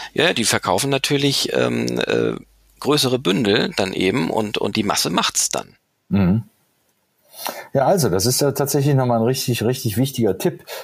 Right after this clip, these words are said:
Speaker 2: Denn, ähm, ich bin bislang immer davon ausgehen, gegangen, also Pauschalreise ist was für die älteren Herrschaften und der,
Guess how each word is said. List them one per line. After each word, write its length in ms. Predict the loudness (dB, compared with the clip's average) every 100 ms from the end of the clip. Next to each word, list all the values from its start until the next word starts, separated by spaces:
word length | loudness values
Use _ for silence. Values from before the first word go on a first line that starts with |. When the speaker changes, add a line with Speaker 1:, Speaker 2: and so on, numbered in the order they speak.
| -2
Speaker 2:
Denn, 300 | 0 2 0 0
ähm, 260 | 2 2
ich 180 | 0 0
bin 160 | 2 2
bislang 280 | 2 2 2
immer 100 | 2
davon 240 | 2 0
ausgehen, 680 | 0 0 -2 0 2 0 0 -2
gegangen, 480 | 0 2 2 2 0
also 280 | 0 -2 -2
Pauschalreise 840 | -2 -2 0 2 2 2 2 0
ist 200 | -2 0
was 180 | -2 0
für 100 | -2
die 80 | 0
älteren 340 | 0 0 0
Herrschaften 760 | 0 0 0 0 0 0 0 0 -8 -10 -4
und 300 | -2 -2 0
der, 400 | 2 4 2 0